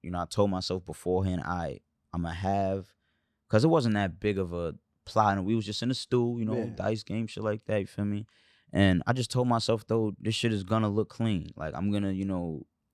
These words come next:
Speaker 1: be telling him, "Yo, shoot it from this angle, do it like this."
Speaker 2: Mm-hmm.
Speaker 1: But, you know, I was doing that with Llama, but the funny thing is,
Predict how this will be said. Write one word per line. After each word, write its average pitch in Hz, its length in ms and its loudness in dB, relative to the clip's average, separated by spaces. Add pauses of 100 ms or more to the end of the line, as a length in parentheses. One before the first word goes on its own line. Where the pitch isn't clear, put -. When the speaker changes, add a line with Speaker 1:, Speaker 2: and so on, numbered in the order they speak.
(440)
Speaker 1:
be 98 140 2
telling 107 300 2
him, 104 80 -4
"Yo, 98 280 0
shoot 127 260 -4
it 113 60 -6
from 110 180 -8
this 113 180 -6
angle, 98 320 -4
do 107 180 -4
it 98 40 -2
like 95 240 -4
this." 107 300 -2
Speaker 2:
Mm-hmm. 113 360 -8
Speaker 1:
But, 92 280 4
you 95 80 -4
know, - 80 -4
I 123 80 4
was 120 160 2
doing 139 280 2
that 135 120 0
with 131 140 2
Llama, 147 460 0 (160)
but - 100 -12
the - 60 -14
funny 139 280 -2
thing 139 200 -6
is, 143 320 0